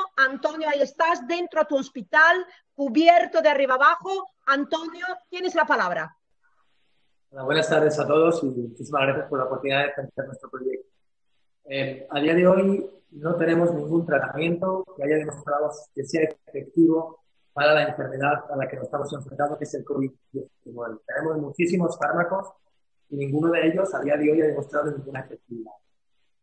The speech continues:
Speaker 2: A pesar de estas malas no-, noticias y de los números con los que nos despertamos cada día del fallecimiento de, de pacientes y nuevos casos,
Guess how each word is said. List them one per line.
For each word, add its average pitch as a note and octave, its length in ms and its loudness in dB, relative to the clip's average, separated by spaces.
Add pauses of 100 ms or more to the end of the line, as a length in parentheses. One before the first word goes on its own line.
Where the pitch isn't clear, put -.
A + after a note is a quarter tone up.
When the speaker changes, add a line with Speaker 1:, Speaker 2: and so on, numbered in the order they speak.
(120)
Speaker 2:
A - 20 -20
pesar D#3 320 0
de F3+ 100 6
estas F3 200 0
malas E3+ 460 4
no-, D3 320 -6
noticias G3+ 600 2
y D#3 40 -4
de C#3+ 160 -6
los C#3 120 -6
números D#3+ 300 -2
con D3 80 -2
los C3+ 80 -2
que - 60 -14
nos C#3 160 -10
despertamos - 420 -2
cada C#3+ 300 0
día D#3+ 160 2
del C3 160 -4
fallecimiento C3+ 720 -12
de, C3+ 120 -12 (400)
de - 80 -20
pacientes D#3+ 540 0
y - 20 -6
nuevos E3+ 300 -2
casos, F3+ 420 -2